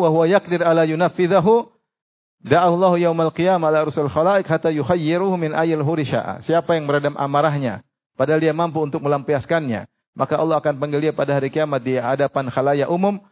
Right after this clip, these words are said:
lalu Allah suruh dia pilih bidadari mana yang dia suka. Berarti bidadarinya bermacam-macam nggak? Kalau semua pilihan sama, mau ngapain pilih? <laughs> Sama semua modelnya. Ini bidadari A I, sama semua. <laughs> Berarti ketika disuruh pilih, berarti berbeda?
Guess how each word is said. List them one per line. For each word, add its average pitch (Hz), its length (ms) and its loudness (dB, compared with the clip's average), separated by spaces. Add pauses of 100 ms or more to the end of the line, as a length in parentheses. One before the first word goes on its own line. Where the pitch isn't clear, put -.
lalu 135 160 -2
Allah 143 240 -2
suruh 135 200 -6
dia 143 120 -2
pilih 139 320 -4
bidadari 123 320 -4
mana 135 160 -2
yang 127 80 -4
dia 117 160 -2
suka. 104 400 -10 (240)
Berarti 175 320 0
bidadarinya 180 400 2
bermacam-macam 175 560 0
nggak? - 120 -10 (1080)
Kalau 214 160 4
semua 226 260 0
pilihan 214 300 2
sama, 277 240 2
mau 208 100 4
ngapain 185 400 2
pilih? 285 380 4
<laughs> 110 80 -4 (600)
Sama 135 240 0
semua 170 240 0
modelnya. 202 560 0
Ini 156 320 -4 (480)
bidadari 131 560 0 (160)
A 170 140 -2 (260)
I, 139 160 -8
sama 131 240 -4
semua. 135 240 -8 (1040)
<laughs> - 880 -12
Berarti 147 320 0
ketika 180 320 0
disuruh 160 320 0
pilih, 226 160 0
berarti 185 240 2
berbeda? 185 480 2